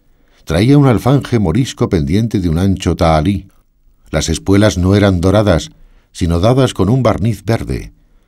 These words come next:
tan tersas y bruñidas que por hacer labor con todo el vestido parecían mejor que si fueran de oro puro. Cuando llegó a ellos el caminante, los saludó cortésmente, y picando a la yegua se pasaba de largo.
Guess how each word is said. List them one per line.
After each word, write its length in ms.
tan 260
tersas 460
y 20
bruñidas 600
que 100
por 160
hacer 260
labor 320
con 200
todo 200
el 100
vestido 480
parecían 560
mejor 380
que 140
si 100
fueran 420
de 120
oro 260
puro. 420
Cuando 240
llegó 300
a 80
ellos 280
el 100
caminante, 600
los 180
saludó 340
cortésmente, 760
y 80
picando 420
a 40
la 100
yegua 500
se 160
pasaba 360
de 100
largo. 400